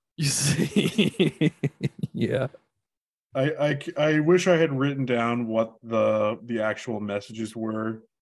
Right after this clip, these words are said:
Speaker 1: I
Speaker 2: That
Speaker 1: haven't forgot my promise.
Speaker 2: Yeah, stuff like that. Just, it's just, like, some, some real, uh, live, laugh, love,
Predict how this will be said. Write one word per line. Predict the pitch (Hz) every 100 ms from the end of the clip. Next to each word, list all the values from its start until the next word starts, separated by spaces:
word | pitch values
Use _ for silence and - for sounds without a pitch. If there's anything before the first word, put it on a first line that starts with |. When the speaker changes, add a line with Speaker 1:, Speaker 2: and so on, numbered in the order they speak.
| _ _ -
Speaker 1:
I |
Speaker 2:
That | 117 110
Speaker 1:
haven't | 127 127
forgot | - 120 120 107
my | 107 104
promise. | - 98 95 - - - - _ _
Speaker 2:
Yeah, | 160 131 107
stuff | - 139 123
like | 117 -
that. | 107 98 85 -
Just, | 120 - 127
it's | 131 - -
just, | - -
like, | 127 110 95 - _ _ _ _ _ _ _ - -
some, | 139 - 131 135
some | - 143 139
real, | 147 156 143 139
uh, | 127 117 107 110
live, | 127 123 117
laugh, | 117 110 104
love, | 101 101 95 90